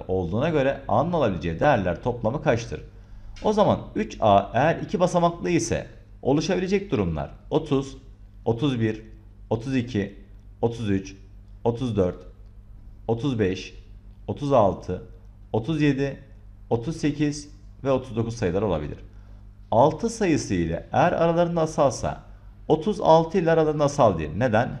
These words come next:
Her iki sayımız ikiye ve üçe bölünür. Otuz bir aralarında asaldır. Otuz iki değildir. Her iki ifade de ikiye bölünür. Otuz üç her iki ifade üçe bölündüğünden dolayı aralarında asal değil. Otuz dört ile değil. Otuz beş ile aralarında asaldır.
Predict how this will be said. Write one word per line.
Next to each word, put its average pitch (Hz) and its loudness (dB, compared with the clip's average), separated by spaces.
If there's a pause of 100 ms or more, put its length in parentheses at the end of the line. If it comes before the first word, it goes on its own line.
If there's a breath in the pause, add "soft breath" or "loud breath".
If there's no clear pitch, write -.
Her 151 2
iki 127 -4
sayımız 127 -4 (100)
ikiye 143 0
ve 143 0
üçe 147 0
bölünür. 69 -6 (600 soft breath)
Otuz 170 0
bir 190 2
aralarında 135 4
asaldır. 92 0 (480 soft breath)
Otuz 165 0
iki 135 -2 (120)
değildir. 82 0
Her 135 -2
iki 131 -2 (640)
ifade 85 -2
de 139 -4
ikiye 104 0
bölünür. 67 -8 (580 soft breath)
Otuz 170 0
üç 170 -2
her 170 4
iki 160 0
ifade 123 4
üçe 135 -2
bölündüğünden 87 0
dolayı 80 -4
aralarında 82 -4
asal 73 -8
değil. 104 -4 (600 soft breath)
Otuz 135 -2
dört 175 6
ile 82 -2
değil. 110 -4 (520 soft breath)
Otuz 170 -2
beş 196 2
ile 147 0
aralarında 151 2
asaldır. 98 2